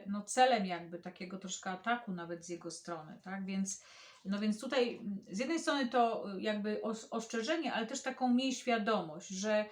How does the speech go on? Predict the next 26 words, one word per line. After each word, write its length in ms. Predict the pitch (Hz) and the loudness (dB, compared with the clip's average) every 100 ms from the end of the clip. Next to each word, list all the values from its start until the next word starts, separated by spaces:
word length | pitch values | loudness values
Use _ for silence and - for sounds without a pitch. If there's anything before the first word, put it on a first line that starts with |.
| - - - - | -12 -20 -20 -12
jeżeli 520 | 202 220 240 269 254 | -2 2 4 2 2
to 100 | 254 | 0
się 160 | 254 | 0
zdarza, 800 | 226 208 240 233 208 202 214 254 - _ - | 0 6 6 6 2 0 0 -2 -6 _ -10
czy 120 | 190 | -8
zdarzy, 680 | 180 202 190 185 185 208 233 - _ | 0 4 4 2 -4 -4 -6 -12 _
to 100 | - | -6
nie 240 | 247 440 330 | -4 -2 0
jest 340 | 277 - - - | 2 0 -2 -2
bezpośrednio 720 | 202 226 - 240 269 247 247 | 0 -2 0 -2 0 4 4
w 80 | 226 | 2
ciebie 380 | - 294 262 240 | -4 -4 0 0
skierowane, 800 | - 202 190 180 180 175 180 214 | 0 -2 -2 0 0 0 -4 -6
tylko 360 | 220 220 233 220 | -4 -4 -2 -2
to 140 | 254 | 2
jest 260 | 247 240 233 | 2 2 -2
jego 280 | 233 226 | -2 2
jakieś 400 | 220 214 226 214 | 2 0 -2 -8
tam, 460 | - 208 202 202 196 196 196 208 | -4 -2 -2 -2 -4 -6 -6 -2
nie 200 | 214 220 | -2 0
wiem, 220 | 180 180 | -2 -4
wołanie 440 | 180 208 190 185 175 | 0 2 4 2 -2
o 80 | |
pomoc, 480 | 170 262 302 220 - | 2 2 4 0 0
taka 540 | 196 190 190 185 180 - | -4 -4 -4 -2 -4 -2
próba, 580 | 220 196 196 185 185 | -2 2 2 2 -2